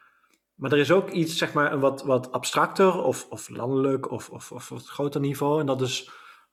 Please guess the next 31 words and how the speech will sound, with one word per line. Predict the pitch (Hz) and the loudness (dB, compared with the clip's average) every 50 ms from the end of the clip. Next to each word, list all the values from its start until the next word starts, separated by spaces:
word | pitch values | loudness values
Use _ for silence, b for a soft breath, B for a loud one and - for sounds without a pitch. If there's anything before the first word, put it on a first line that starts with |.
| _ | _
ehm, | - 123 120 117 117 117 117 113 113 | -4 -2 0 0 0 0 0 -2 -4
een | 117 123 | -8 -10
soort | - - - 143 139 139 | -10 -4 -2 -2 -2 0
van, | - 131 123 123 123 127 - | 0 0 0 0 -2 -6 -6
van | - 127 120 - | -6 -4 -4 -2
strijd | - - - 127 127 131 139 143 143 139 139 - | -4 -4 -2 0 0 2 2 2 2 0 -2 -4
of, | - 127 117 - - - _ | -4 -4 -4 -6 -8 -12 _
of | 131 120 - - | -10 -10 -8 -2
belangenbeslechting | 120 123 120 123 123 139 135 131 131 127 123 123 127 123 127 - - - _ _ - 131 123 - - 135 127 123 123 - 127 123 123 120 120 | 0 2 2 2 2 2 2 2 2 2 4 2 2 0 -4 -8 -16 -20 _ _ -8 -6 -4 0 0 0 0 0 0 -2 0 0 0 0 -2
tussen | - 135 123 - - 123 113 113 110 - | -2 -2 -2 -2 -2 -4 -4 -4 -4 -4
aan | - 120 | -4 -4
de | - | -2
ene | - 143 143 131 | -2 0 -2 -2
kant | 135 - 113 113 113 117 - - - | -2 -2 -2 -2 -4 -6 -8 -10 -8
kapitaal, | - - 123 123 127 - - 127 120 139 160 180 165 | -4 -4 -4 -4 -4 -4 -2 0 2 2 2 2 2
hè, | 143 147 160 185 170 | 2 0 0 0 0
mensen | 139 123 117 - - 127 | 0 0 -2 -2 -4 -6
die, | 117 113 113 120 110 - - | -4 -4 -4 -4 -4 -6 -6
die, | 123 120 120 131 131 127 | -6 -6 -6 -6 -6 -8
die, | 127 120 120 123 123 | -8 -8 -8 -8 -8
die | 120 123 117 120 123 | -8 -6 -6 -6 -4
eigenaar | 123 139 139 - 131 123 123 120 | -2 -4 -4 -2 -2 -2 -2 0
zijn | - 131 120 120 120 | 0 -2 -2 -2 -2
op | 113 | -4
wat | 113 117 - | -4 -6 -6
voor | - 131 | -4 -4
manier | 123 123 127 127 120 120 | -2 0 0 0 0 -2
dan | 120 120 | -6 -8
ook | 117 120 | -8 -10
van | - - 120 | -12 -12 -12
bedrijven, | 117 - 120 127 135 147 147 - 151 143 139 | -10 -8 -4 -2 -2 -2 0 -2 -4 -4 -4